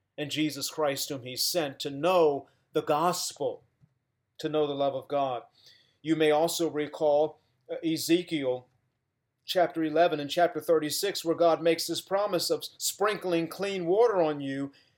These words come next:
"And you shall be clean from all your uncleanliness, and from all your idols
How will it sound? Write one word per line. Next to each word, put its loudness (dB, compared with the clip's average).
"And 0
you -2
shall 2
be 0
clean 0
from -2
all 6
your 2
uncleanliness, 0
and 2
from 2
all 8
your 4
idols 2